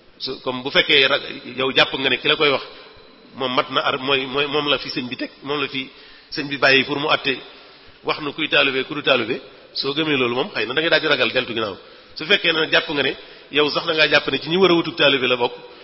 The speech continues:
yéen ñaar ñëpp kat da ngeen di wutug taalibe te kenn xamagul ku ko ci am, su boobaa moom kooku du la tax a taxaw. Waaye nag soo jàppee ne nag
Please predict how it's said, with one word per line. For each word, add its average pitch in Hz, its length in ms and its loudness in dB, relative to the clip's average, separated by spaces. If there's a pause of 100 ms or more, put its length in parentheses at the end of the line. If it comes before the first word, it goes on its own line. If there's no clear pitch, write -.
(160)
yéen 156 200 4
ñaar 147 200 4
ñëpp 196 220 2
kat 180 120 0
da 156 60 2
ngeen 160 140 2
di 156 80 -4
wutug 156 160 -8
taalibe 135 420 2
te 147 80 -4
kenn 160 140 -2
xamagul 147 320 -4
ku 123 80 -14
ko 160 100 0
ci 202 80 -2
am, 135 180 0 (480)
su - 140 -4
boobaa 131 300 4
moom 110 240 -6 (300)
kooku 143 220 -2
du 120 80 -8
la 131 100 2
tax - 120 -4
a 127 60 -4
taxaw. 107 260 -6 (720)
Waaye 104 160 -4
nag 143 140 -2
soo 120 260 -2
jàppee 139 320 0
ne 120 80 0
nag 113 140 -4